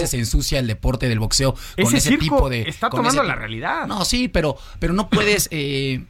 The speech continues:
Speaker 1: prostituir de esa manera
Speaker 2: El
Speaker 1: el,
Speaker 2: deporte.
Speaker 1: el deporte.
Speaker 2: Sí, tengo, tienes
Speaker 1: No, no,
Speaker 2: razón.
Speaker 1: no pue-, no puedes, no puede, o sea, te tienes que preparar,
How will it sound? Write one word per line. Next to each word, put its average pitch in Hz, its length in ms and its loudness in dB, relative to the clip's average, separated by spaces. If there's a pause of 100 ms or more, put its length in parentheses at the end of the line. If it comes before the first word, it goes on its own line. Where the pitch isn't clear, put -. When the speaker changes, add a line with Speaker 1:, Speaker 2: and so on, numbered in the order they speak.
(1040)
Speaker 1:
prostituir 165 680 -2
de 185 80 -2
esa 185 180 -4
manera 151 540 -2 (260)
Speaker 2:
El 135 100 -2
Speaker 1:
el, 135 60 4
Speaker 2:
deporte. 147 420 0
Speaker 1:
el 135 80 -2
deporte. 135 460 -2
Speaker 2:
Sí, 175 80 -2
tengo, 156 240 -4
tienes 165 220 2
Speaker 1:
No, 147 60 0
no, 160 100 2
Speaker 2:
razón. 165 100 2
Speaker 1:
no 165 120 2
pue-, 170 160 2
no 170 160 2
puedes, 180 320 2 (280)
no 175 160 4
puede, 180 320 0
o 123 80 -2
sea, 123 180 0 (280)
te 123 100 -4
tienes 185 180 -2
que 190 100 -2
preparar, 127 540 0